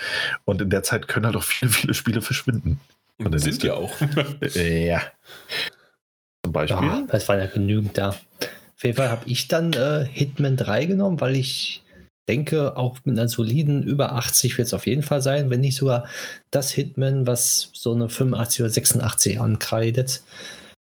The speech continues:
Speaker 3: Weil, ähm, bei Hitman drei ist ja das erste Mal eine Platin-Trophäe dabei und das werden dann natürlich die Leute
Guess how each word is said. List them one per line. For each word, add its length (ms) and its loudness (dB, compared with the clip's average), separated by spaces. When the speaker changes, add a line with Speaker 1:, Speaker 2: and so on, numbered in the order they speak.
Speaker 3:
Weil, 680 0
ähm, 480 2
bei 120 2
Hitman 260 0
drei 200 2
ist 140 0
ja 60 0
das 120 -2
erste 280 0
Mal 120 2
eine 120 0
Platin-Trophäe 720 0
dabei 360 2
und 140 0
das 240 -2
werden 260 2
dann 140 2
natürlich 400 0
die 120 -4
Leute 560 0